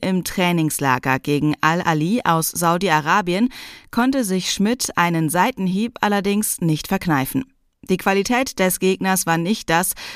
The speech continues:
was wir als Herausforderung im Trainingslager brauchen“, erklärte Schmidt. Nach drei Viertel der Spielzeit waren die Heidenheimer nämlich bereits zu einem komfortablen sechs zu zwei gejoggt.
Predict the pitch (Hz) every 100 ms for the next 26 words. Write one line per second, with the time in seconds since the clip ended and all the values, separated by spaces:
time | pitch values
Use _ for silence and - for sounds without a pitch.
0 | - 165 175 170 165 - 170 175 156 160
1 | 180 175 165 156 160 151 156 151 - 147
2 | 147 147 143 143 180 - 156 135 139 135
3 | 139 143 139 - 139 - - _ _ _
4 | - - _ _ 185 190 196 185 208 262
5 | 226 220 208 190 180 180 165 139 135 131
6 | - - - 165 165 160 165 170 180 175
7 | 156 147 151 170 202 - - - 190 190
8 | 190 - 185 180 202 - 196 170 175 175
9 | 175 190 175 - 170 226 214 214 214 208
10 | 160 156 - - 190 - 131 - - 131
11 | - - -